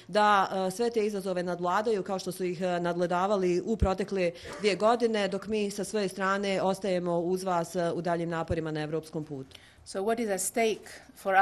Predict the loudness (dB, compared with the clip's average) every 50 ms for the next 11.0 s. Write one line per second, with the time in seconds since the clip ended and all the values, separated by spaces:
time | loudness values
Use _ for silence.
0 | 6 4 2 -2 -4 -4 -6 -8 -8 -6 -4 -4 -4 -4 -4 -4 2 4 6 6
1 | 6 4 0 -10 -12 -8 -6 -4 -2 -2 -2 -2 -4 -6 -10 _ _ _ -20 -18
2 | -14 -12 -10 -8 -6 -4 -4 -4 -4 -4 -6 -4 -2 -2 -2 -2 -6 -10 -20 _
3 | _ _ _ -12 -6 -2 0 2 2 0 -2 -6 -8 -8 -12 -18 -20 _ _ _
4 | -14 -10 -8 -8 -8 -10 -12 -16 _ -20 -20 -20 _ -18 -14 -8 -6 -6 -6 -6
5 | -8 -10 -14 -14 -14 -12 -12 -12 -10 -10 -10 -8 -8 -8 -8 -10 -12 -14 -14 -16
6 | -20 -20 -20 -20 -20 -20 -20 _ _ -14 -6 -4 -2 -2 0 0 0 0 -2 -4
7 | -6 -8 -8 -8 -10 -10 -8 -6 -6 -4 -4 -6 -6 -8 -10 -10 -12 -14 -10 -8
8 | -4 -2 -2 0 0 -2 -2 -4 -8 -12 -12 -12 -10 -10 -10 -10 -8 -8 -8 -8
9 | -6 -6 -6 -4 -4 -4 -4 -4 -6 -10 -12 -12 -12 -12 -12 -14 -16 -14 -8 -4
10 | -2 -2 -2 -4 -6 -10 -8 -4 -2 0 0 0 -2 -4 -6 -6 -6 -8 -10 -12